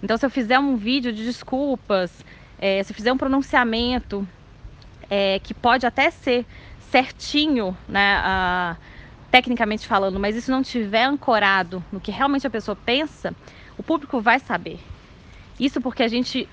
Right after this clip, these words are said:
detecta a sinceridade, a gente é capaz de, mesmo intuitivamente, instinti-, instintivamente, ah, insti-, instintivamente, ahm, detectar,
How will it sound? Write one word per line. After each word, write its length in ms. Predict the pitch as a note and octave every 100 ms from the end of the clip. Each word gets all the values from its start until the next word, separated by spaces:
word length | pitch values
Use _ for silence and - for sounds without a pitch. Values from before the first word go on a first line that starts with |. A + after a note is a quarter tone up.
| -
detecta 840 | A#3 - - C4+ - - G3+ F3+ - - - - -
a 80 | G3
sinceridade, 800 | - G#3+ G#3+ F3+ F3 C3 F3+ F3
a 40 |
gente 160 | F3 G#3+
é 20 |
capaz 600 | A#3 G#3+ A#3 A3+ A#3 - - - - -
de, 240 | F#3+ A3+
mesmo 360 | A3+ A#3+ D#4+ G4+
intuitivamente, 720 | G4 F4 - C#4 A#3+ B3 B3
instinti-, 480 | B3+ - C4+ - -
instintivamente, 1040 | D4+ G4 D4 - C4 A3+ G#3+ G#3+ C4 - - - - -
ah, 360 | - G#3+ G#3 G3+
insti-, 380 | A3 D4+ - C4 - - - - -
instintivamente, 1400 | - E4+ G4+ D#4 E4+ D4+ D4+ C#4 B3+ B3+ B3 D4+ - C4+ - - - -
ahm, 880 | A3 G#3+ G#3+ G#3 G#3 G#3+ G3+ F#3 - - - - - - -
detectar, 840 | C4 C4+ C#4 - - A3+ G3